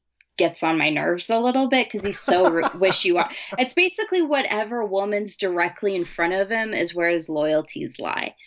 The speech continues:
Speaker 1: Or woman's bar-, body part or organ, whatever works. It's just, he's like a cat with a shiny object. And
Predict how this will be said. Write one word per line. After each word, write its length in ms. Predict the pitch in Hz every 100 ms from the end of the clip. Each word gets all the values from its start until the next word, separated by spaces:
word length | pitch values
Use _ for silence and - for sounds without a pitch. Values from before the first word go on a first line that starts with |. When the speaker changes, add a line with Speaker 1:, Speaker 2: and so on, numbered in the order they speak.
| - - _
Speaker 1:
Or 540 | - 220 214 208 202 -
woman's 420 | 202 220 214 202 -
bar-, 380 | 160 156 - -
body 340 | 175 160 160 156
part 440 | - - - - -
or 140 | 180
organ, 600 | 165 170 156 156 143 -
whatever 440 | 190 208 214 202 196
works. 360 | 180 156 - 185
It's 200 | 185 254
just, 300 | - - - - _ _ _ _ _ _ - -
he's 160 | 247 226
like 140 | 247
a 80 | 240
cat 440 | - - 240 208 -
with 120 | 190
a 60 |
shiny 460 | 185 - 196 196 175
object. 600 | 170 180 151 - - -
And 220 | 185 180